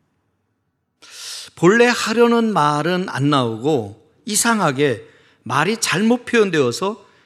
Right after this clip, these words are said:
계속 실수를 하게 되더라는 거예요. 상처를 주고 실수하게 되고.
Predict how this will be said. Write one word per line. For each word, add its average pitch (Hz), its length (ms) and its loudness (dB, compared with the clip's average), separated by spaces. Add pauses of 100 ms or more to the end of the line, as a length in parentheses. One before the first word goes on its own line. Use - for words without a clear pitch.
계속 226 420 -4
실수를 294 600 -2
하게 165 220 -4
되더라는 123 480 -4
거예요. 95 400 -16 (520)
상처를 147 640 -4
주고 117 440 -10
실수하게 143 680 -6
되고. 165 500 -14